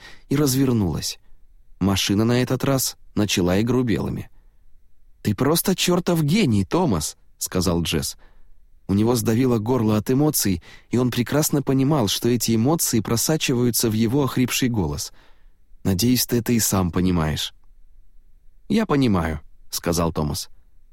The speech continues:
«Погоди, ты еще не видел, что у меня осталось в доме Птолемея?» «Я думал, ты над этим работал». «Над этим? Нет, это игрушка.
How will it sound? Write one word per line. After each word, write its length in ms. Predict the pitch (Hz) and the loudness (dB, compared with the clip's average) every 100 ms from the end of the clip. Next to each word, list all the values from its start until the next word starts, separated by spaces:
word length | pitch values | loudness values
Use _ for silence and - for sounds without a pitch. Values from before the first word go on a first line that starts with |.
| - - - - | -20 -20 -16 -6
«Погоди, 460 | 127 151 156 135 98 | -2 0 2 2 2
ты 100 | 131 | 2
еще 300 | 135 - 139 | 2 2 2
не 140 | 139 | 2
видел, 260 | 151 147 131 | 2 2 0
что 240 | - 143 | 0 2
у 60 | 139 | 2
меня 260 | 135 135 | 2 2
осталось 460 | 123 - 139 139 127 | 0 0 0 2 0
в 60 | |
доме 240 | 117 139 127 | 0 0 0
Птолемея?» 680 | - 139 147 151 87 62 - - - - - - - - - | 0 0 0 0 -2 -4 -12 -20 -20 -20 -20 -20 -20 -18 -6
«Я 220 | 85 101 | 0 2
думал, 320 | 107 113 123 | 2 2 2
ты 100 | 113 | 2
над 180 | 127 135 | 0 2
этим 200 | 113 147 | 0 2
работал». 500 | 139 120 90 80 87 - - - - | 0 2 0 -2 -8 -14 -20 -20 -4
«Над 260 | 117 127 123 | 0 2 2
этим? 400 | 196 - 98 - - | 0 0 -2 -4 -6
Нет, 580 | - 139 226 196 82 - | -2 2 2 2 0 -4
это 220 | - - 190 | -4 0 2
игрушка. 540 | 180 214 - - | 2 2 0 -4